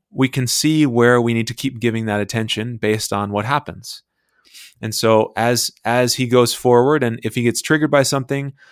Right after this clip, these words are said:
whether or not he slips, if there's a trigger or a pull towards the addiction again, then we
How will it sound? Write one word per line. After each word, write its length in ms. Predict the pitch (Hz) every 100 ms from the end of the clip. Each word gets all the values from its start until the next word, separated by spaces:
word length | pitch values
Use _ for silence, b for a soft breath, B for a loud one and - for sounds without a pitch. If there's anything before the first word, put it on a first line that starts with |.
| b b b -
whether 280 | 123 156
or 40 | 139
not 160 | 135
he 100 | 120
slips, 420 | 117 - 135 123 -
if 100 | 110
there's 200 | 135 113
a 60 |
trigger 440 | - 151 147 127 120
or 200 | 117 104
a 60 |
pull 640 | - - 147 117 120 143 _ _
towards 200 | 127 120
the 100 | 120
addiction 320 | 117 151 -
again, 300 | 110 101 127
then 120 | 117 117
we 300 | 113 -